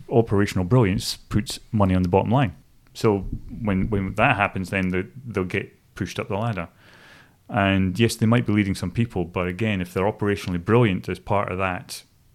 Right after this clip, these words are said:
role, they'll get pushed up again. And they're there operationally brilliant, but now we've got a partnership at the top of an organization that's operationally great, but it can't lead the way out of a paper bag. The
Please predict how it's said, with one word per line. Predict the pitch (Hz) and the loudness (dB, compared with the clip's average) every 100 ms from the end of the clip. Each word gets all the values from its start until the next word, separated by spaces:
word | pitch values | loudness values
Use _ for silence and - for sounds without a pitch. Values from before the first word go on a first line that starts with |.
| - | -2
role, | 117 123 98 101 - _ _ _ _ _ _ | 2 2 2 -6 -18 _ _ _ _ _ _
they'll | - 117 | -6 -4
get | 120 | -4
pushed | - 95 98 | -2 -4 -4
up | 98 | -4
again. | 104 135 - _ - - 90 | -2 -2 -4 _ -20 -14 -8
And | 85 | -6
they're | 82 | 0
there | 117 104 | 2 4
operationally | 95 - 92 104 - 85 | 2 2 0 0 -2 -6
brilliant, | 85 113 90 92 | 0 0 2 -2
but | 95 95 | -4 0
now | 101 | 2
we've | 95 85 | 2 -2
got | 95 - | -6 -6
a | 92 - - | -8 -12 -2
partnership | 131 135 107 - - | 0 0 -2 -8 -10
at | 120 | -12
the | |
top | - 101 - | -2 -2 -2
of | |
an | 92 92 | -4 -2
organization | 90 87 87 90 117 - 87 | -4 -6 -8 -6 -4 -6 -10
that's | 90 - | -8 -6
operationally | 104 92 90 - 87 | -6 -4 -6 -6 -6
great, | 85 113 - - | -2 -2 -2 -6
but | 92 | -8
it | - | -4
can't | 98 90 | -4 -4
lead | 90 87 85 - _ _ | -2 -2 -2 -8 _ _
the | 98 87 | -6 -2
way | 87 87 | 0 -2
out | |
of | 92 | -2
a | 87 | -6
paper | - 87 92 | -8 -10 -8
bag. | 107 110 90 _ _ - - - | -8 -8 -12 _ _ -20 -20 -10
The | 95 | -8